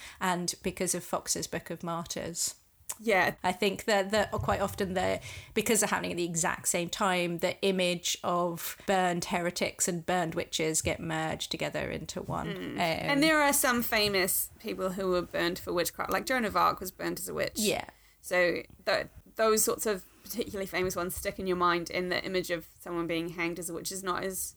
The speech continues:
Speaker 2: potent, so it doesn't stick
Speaker 1: It
Speaker 2: as
Speaker 1: does
Speaker 2: much.
Speaker 1: not. It does not. And also, it
Speaker 2: Mm.
Speaker 1: really, like, Fox's Book of Martyrs really does make that stick in the mind.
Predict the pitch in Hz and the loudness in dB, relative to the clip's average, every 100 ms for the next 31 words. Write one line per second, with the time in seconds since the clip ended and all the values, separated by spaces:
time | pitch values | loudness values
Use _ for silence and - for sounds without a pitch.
0 | - - 214 214 165 - - - - - | -10 -2 0 0 -4 -6 -10 -6 -6 -6
1 | - _ 202 180 - - 214 202 202 185 | -12 _ -12 -10 -10 -6 -4 -2 -2 -2
2 | 196 185 - _ _ - - 214 202 196 | -6 -8 -12 _ _ -14 -6 -2 -2 -2
3 | 190 - 196 202 196 175 180 185 180 170 | -2 0 2 2 2 2 2 0 0 0
4 | - 185 175 - _ - 196 180 - 170 | -2 -2 -4 -8 _ -6 -4 -2 -4 -6
5 | 170 - 165 165 165 165 160 170 160 170 | -8 -6 -6 -4 -4 -4 -2 -2 -2 -2
6 | 160 151 - - 175 - 170 165 143 50 | -2 -2 -2 -2 -4 -6 -6 -8 -8 -6
7 | 214 | -2